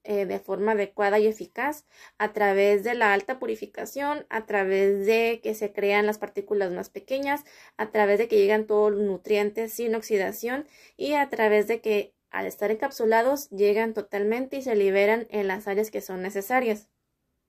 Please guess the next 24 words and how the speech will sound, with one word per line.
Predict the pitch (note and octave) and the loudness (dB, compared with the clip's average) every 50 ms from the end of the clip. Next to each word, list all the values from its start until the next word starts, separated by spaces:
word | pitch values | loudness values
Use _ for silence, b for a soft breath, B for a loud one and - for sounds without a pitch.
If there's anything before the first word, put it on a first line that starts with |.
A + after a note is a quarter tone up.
| _ _ _ _ | _ _ _ _
Una | C4+ C#4 C4+ | -20 -18 -18
vez | C4+ - | -18 -20
explicado | C4+ _ _ G#3 G#3+ _ - A3 G#3+ G#3+ A3 | -20 _ _ -20 -20 _ -16 -14 -12 -12 -12
eso, | A3+ A3 A3 A3+ G#3+ | -12 -12 -14 -12 -8
para | - G3 G3 F#3+ | -6 -6 -6 -6
que | - - F#3+ F#3 | -4 -2 0 0
vean | F#3+ G3+ G3+ G#3 G#3+ G#3+ | 2 2 4 2 2 0
cómo | A3 A3 A3 A3 A3+ | 0 0 0 -2 -2
funciona | - G3+ G3 G3 - G3+ F#3+ G3 | -4 -6 -6 -4 -2 -2 0 2
la | G3+ G#3 G3+ | 2 0 0
tecnología | - G3+ G3 F#3+ F3+ F3+ F#3+ - - G3+ F#3+ G3 G3 | 0 -2 -2 -2 -2 -2 -4 -2 0 2 4 4 4
de | F#3+ F#3+ | 4 4
Atomy | F#3+ G3 G#3 G#3 - G#3 G3 F#3+ F3+ F3+ - | 4 4 4 2 0 -2 -2 -2 -4 -6 -6
y | - G3+ G3+ | -6 -6 -4
por | - G#3 G3 G3 | -4 -6 -6 -6
qué | - G3+ G3+ | -6 -6 0
se | - G#3+ G#3+ | 2 4 4
diferencia | G#3 A3 G3+ G3+ G3 F#3+ G3 - G#3+ G3+ | 4 4 2 0 0 -2 0 0 0 0
de | F#3+ G3 | 2 0
otras | F#3 G#3 G3+ G3 G3 G3 G3 | 0 0 0 0 0 0 2
marcas | G3 G#3 G#3+ G#3 A3+ - - A#3+ B3 B3+ B3 | 2 2 2 2 0 -4 -6 -6 -6 -2 0
o | A3 | 2
otras | G3 F#3+ G#3+ - G3 G#3 - | 2 2 0 -2 -6 -6 -6
compañías, | - G3+ G3 G3 - A3 G#3+ G#3+ B3 C4 C4+ C#4 C#4 | -6 -6 -6 -6 -6 -4 -2 0 0 0 0 -2 -2